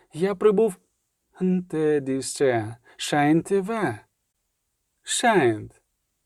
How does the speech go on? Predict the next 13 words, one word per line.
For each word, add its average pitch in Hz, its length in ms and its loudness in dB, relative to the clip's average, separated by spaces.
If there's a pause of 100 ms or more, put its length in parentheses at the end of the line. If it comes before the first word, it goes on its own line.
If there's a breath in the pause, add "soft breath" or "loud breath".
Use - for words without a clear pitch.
(220)
лагідно 120 500 0
попросила 131 600 2
за 120 140 2
його 120 180 2
спини 175 380 2
друга 143 280 0
дріада, 139 480 2 (360)
і 196 100 -6
майже 214 320 2
хором 190 380 6
із 127 120 2
нею 165 180 4
третя. 104 460 -4